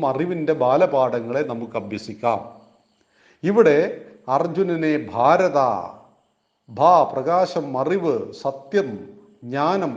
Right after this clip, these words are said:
ഒക്കെയാണ് അതിൻ്റെ അർത്ഥം. ആ ഭാരതം എന്ന വാക്കിൻ്റെ അർത്ഥം പോലും പ്രകാശത്തിൽ രമിക്കുന്നവൻ്റെ നാട് എന്നാണ്. ഭാരതീയൻ, പ്രകാശത്തിൽ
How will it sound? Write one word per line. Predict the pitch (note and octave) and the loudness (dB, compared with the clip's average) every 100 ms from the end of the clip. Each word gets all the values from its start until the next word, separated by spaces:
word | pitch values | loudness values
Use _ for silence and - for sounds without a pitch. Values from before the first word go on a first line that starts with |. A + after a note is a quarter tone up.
| C3+ | -10
ഒക്കെയാണ് | B2+ - G#3+ G3+ | -16 -10 -2 0
അതിൻ്റെ | D#3+ D3 C3 | 0 -2 -2
അർത്ഥം. | A2+ A2 B2+ G2+ - - _ _ _ _ _ _ | -2 -2 -8 -8 -16 -20 _ _ _ _ _ _
ആ | A#2+ F3 C3 | 2 2 2
ഭാരതം | A2 C#3 G3+ A3+ A#3 | 0 4 6 6 2
എന്ന | A3+ A3 | -2 -4
വാക്കിൻ്റെ | G#3 G3+ G#3+ G3+ | -2 -2 -4 -4
അർത്ഥം | F#3+ F#3 G3 F#3+ | -4 -4 -8 -6
പോലും | F#3 F#3 F#3 | -8 -8 -6
പ്രകാശത്തിൽ | F3 D#3 F3+ F#3+ F#3+ F#3+ F#3+ F#3+ | -6 -4 -4 -4 -8 -8 -8 -6
രമിക്കുന്നവൻ്റെ | E3+ E3+ F3 - F#3 F3 E3 D#3+ D#3 | -6 -8 -10 -10 -10 -6 -6 -4 -6
നാട് | C#3 C#3 C3+ C#3+ | -4 -4 -2 -2
എന്നാണ്. | C3 G#2+ G#2 G2+ B2+ A2+ - - - _ | -2 -4 -8 -4 -2 -4 -6 -16 -20 _
ഭാരതീയൻ, | A2 A#2+ D#3 E3 B2+ B2+ C3+ A#2 F#2+ - - _ | 0 4 6 4 0 -2 -2 -2 -8 -16 -20 _
പ്രകാശത്തിൽ | - A2 C#3+ F#3 F3+ - - D#3 | -8 -2 0 -2 -4 -8 -6 -2